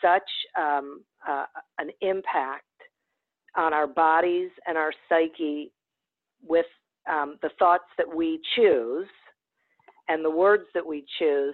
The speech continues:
So, you know, that the negative can have a real detrimental impact on our physical being, you know, on our health and our just overall wellness, and that just you can turn it around,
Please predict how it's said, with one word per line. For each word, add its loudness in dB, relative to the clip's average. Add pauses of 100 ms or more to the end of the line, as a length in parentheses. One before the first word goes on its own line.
(160)
So, 0
you -6
know, -6
that -14
the -4
negative 0 (540)
can -4
have 0
a -2
real 2 (320)
detrimental 0
impact -4
on -4
our -6 (320)
physical 2
being, -4
you -6
know, 0
on -2
our -6
health 0 (720)
and 2
our 4 (100)
just -10
overall 2
wellness, -2 (240)
and -4
that 0 (720)
just -4 (120)
you -10
can -8 (240)
turn -4
it -4
around, -2